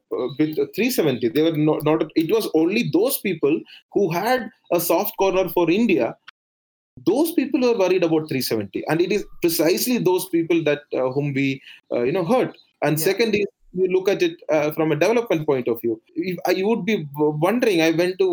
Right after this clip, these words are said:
Speaker 1: Eastern Bihar, I having long discussions, and I asked, uh, people are saying, "But why did you resign over this, sir? Sir, आप बहुत अच्छा बोल रहे हैं, आपकी बातें सब सही है, पर आप कश्मीर के मुद्दे पे क्यों किया? आपको क्या नहीं लगता वहाँ पे डेवलपमेंट नहीं होना चाहिए? वहाँ पे क्या नौकरी नहीं मिलना चाहिए लोगों को? इससे वहाँ पे नौकरी मिलेगी ना।"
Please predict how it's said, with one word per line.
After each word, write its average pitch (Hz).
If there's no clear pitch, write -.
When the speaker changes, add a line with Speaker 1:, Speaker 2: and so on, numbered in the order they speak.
Speaker 1:
Eastern 180
Bihar, 165
I 156
having 156
long 170
discussions, 165
and 143
I 180
asked, 220
uh, 147
people 185
are 170
saying, 185
"But 170
why 156
did 240
you 269
resign 202
over 185
this, 170
sir? 156
Sir, 151
आप 156
बहुत 160
अच्छा 175
बोल 160
रहे 170
हैं, 160
आपकी 156
बातें 135
सब 165
सही 160
है, 160
पर 240
आप 277
कश्मीर 202
के 320
मुद्दे 220
पे 208
क्यों 190
किया? 143
आपको 156
क्या 185
नहीं 226
लगता -
वहाँ 175
पे 180
डेवलपमेंट 160
नहीं 233
होना 180
चाहिए? 113
वहाँ 151
पे 165
क्या 165
नौकरी 156
नहीं 233
मिलना 165
चाहिए 139
लोगों 120
को? 127
इससे 147
वहाँ 190
पे 196
नौकरी 160
मिलेगी 156
ना।" 131